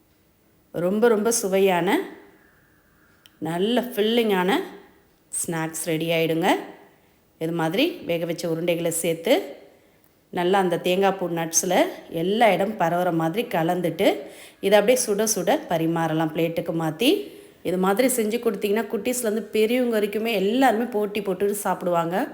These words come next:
அந்த அளவுக்கு சூப்பரா, அருமையா இருக்கும். வாழைப்பழத்தை அப்படியே கொடுத்தா சாப்பிட மாட்டாங்க. ஆனா, இது மாதிரி ஒரு ஃபில்லிங்கான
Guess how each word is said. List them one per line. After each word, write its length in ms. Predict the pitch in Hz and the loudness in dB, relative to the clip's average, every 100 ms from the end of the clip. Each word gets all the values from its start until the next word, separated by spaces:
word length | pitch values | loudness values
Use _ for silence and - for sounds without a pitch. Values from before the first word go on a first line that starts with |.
| - - - | -14 -20 -14
அந்த 380 | - 180 233 247 | -4 -2 2 4
அளவுக்கு 380 | 220 190 190 - - | 4 4 0 -4 -4
சூப்பரா, 320 | 220 202 220 202 190 | -4 0 4 4 4
அருமையா 520 | 196 208 214 233 240 | 2 0 2 2 2
இருக்கும். 580 | 190 180 196 294 - - - _ _ | 2 0 0 -2 -4 -18 -20 _ _
வாழைப்பழத்தை 680 | 180 185 208 - 202 190 254 | -4 0 0 2 2 2 2
அப்படியே 500 | 277 - 180 233 254 | 2 0 -2 0 0
கொடுத்தா 300 | 240 190 220 | 0 -2 0
சாப்பிட 420 | 226 - 190 196 | 0 0 0 0
மாட்டாங்க. 520 | 190 170 170 175 254 - | -2 -2 -2 -2 -2 -4
ஆனா, 220 | 180 180 | -4 -4
இது 160 | 175 | -2
மாதிரி 380 | 170 170 196 381 427 | -2 -2 0 -2 -2
ஒரு 200 | 165 165 | -6 -6
ஃபில்லிங்கான 440 | 220 247 247 240 | -2 0 0 0